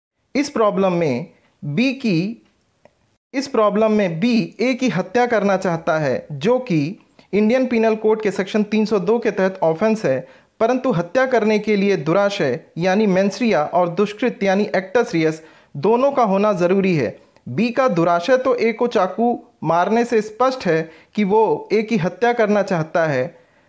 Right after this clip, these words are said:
but उसके एक्टस रियस या दुष्कृत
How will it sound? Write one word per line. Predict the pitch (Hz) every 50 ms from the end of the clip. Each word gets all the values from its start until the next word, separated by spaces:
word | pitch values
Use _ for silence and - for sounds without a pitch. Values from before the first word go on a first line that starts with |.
| _ -
but | 151 151 214 214 170 - - - -
उसके | 220 214 - -
एक्टस | 269 254 - - 196 208 208 202 208 277 277 277
रियस | 247 233 220 190 151 156 156 - -
या | 175 196 208
दुष्कृत | 190 175 170 214 208 - - - - 262 - - - - - -